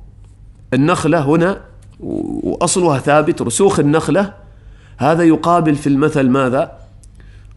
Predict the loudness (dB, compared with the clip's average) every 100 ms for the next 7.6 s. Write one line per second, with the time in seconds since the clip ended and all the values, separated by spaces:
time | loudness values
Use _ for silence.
0 | -4 -2 2 2 2 2 2 2 4 2
1 | 0 -4 -6 -4 -2 0 0 0 0 -4
2 | -10 -12 -20 -20 -20 -20 -20 -20 -20 -20
3 | -20 -20 -20 -20 -20 -10 -4 -2 0 2
4 | 0 -2 -6 -14 -12 -6 0 2 2 0
5 | 0 2 2 0 -4 -18 -20 -4 0 2
6 | 0 -2 -4 0 2 2 0 -4 -12 -10
7 | -8 -2 -2 -2 -12 -20